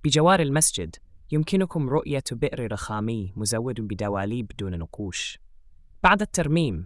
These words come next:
في عام عشرين أربعة عشر، أعيد افتتاح المسجد للصلاة في عام عشرين ثمانية عشر.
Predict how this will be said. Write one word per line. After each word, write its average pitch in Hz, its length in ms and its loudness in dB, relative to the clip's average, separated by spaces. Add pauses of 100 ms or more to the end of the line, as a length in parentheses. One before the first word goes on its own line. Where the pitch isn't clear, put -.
(120)
في 131 180 -2
عام 135 240 4
عشرين 101 580 -2 (180)
أربعة 113 380 -2
عشر، 98 440 -4 (380)
أعيد 170 260 2
افتتاح 156 480 -2
المسجد 120 480 -2
للصلاة 113 480 4
في 107 240 -8
عام 117 240 -2
عشرين 101 580 -4 (180)
ثمانية 95 500 -6
عشر. 95 460 -10